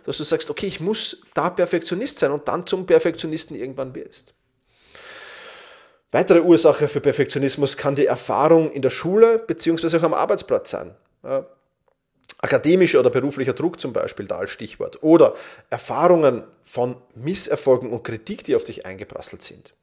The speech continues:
Dass du das einfach nicht mehr erfahren willst in Zukunft und deswegen sagst, "Okay, ich muss perfekt sein",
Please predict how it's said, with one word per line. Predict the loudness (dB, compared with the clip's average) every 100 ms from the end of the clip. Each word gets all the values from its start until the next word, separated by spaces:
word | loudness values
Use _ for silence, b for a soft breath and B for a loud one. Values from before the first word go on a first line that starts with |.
| _
Dass | -16 -14
du | -8
das | -6 -6
einfach | -8 -8
nicht | -8 -6
mehr | -4
erfahren | -4 -2 0 2
willst | 0 -2
in | -6
Zukunft | -8 -12 -12 -12
und | 0
deswegen | 2 2 -2
sagst, | -4 -6
"Okay, | -6
ich | -6 -4
muss | 0
perfekt | 0 0 -2 2
sein", | 0